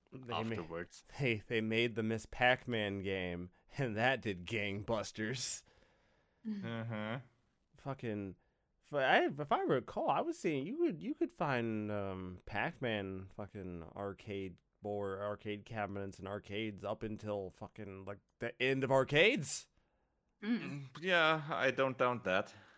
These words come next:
Speaker 2: I don't doubt it.
Speaker 1: I know, I know the last ar-, the last true arcade I went to that wasn't, like, a restaurant arcade, uh,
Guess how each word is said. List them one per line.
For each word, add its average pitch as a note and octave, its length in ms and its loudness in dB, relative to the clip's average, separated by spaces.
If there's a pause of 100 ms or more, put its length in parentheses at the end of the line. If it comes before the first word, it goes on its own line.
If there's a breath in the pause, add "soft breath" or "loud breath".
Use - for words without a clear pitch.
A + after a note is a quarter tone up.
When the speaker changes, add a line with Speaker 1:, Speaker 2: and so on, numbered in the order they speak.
(140 loud breath)
Speaker 2:
I G2 140 -4
don't G2+ 280 -4
doubt E2+ 280 -6
it. - 160 -10 (120)
Speaker 1:
I G#2+ 140 -2
know, B2+ 420 2 (400)
I B2+ 180 -4
know D3 180 -2
the B2+ 80 -2
last D3+ 400 2
ar-, C#3+ 180 0
the A#2+ 100 -6
last D3 280 0
true - 240 -6
arcade D3+ 340 -2
I C3 80 4
went B2+ 260 -2
to B2 100 -8
that G2+ 180 -2
wasn't, A2 260 -4
like, G#2 220 -6
a F#2+ 80 -2
restaurant F2+ 840 -6 (1000)
arcade, F2 520 -6 (180)
uh, F#2 40 -12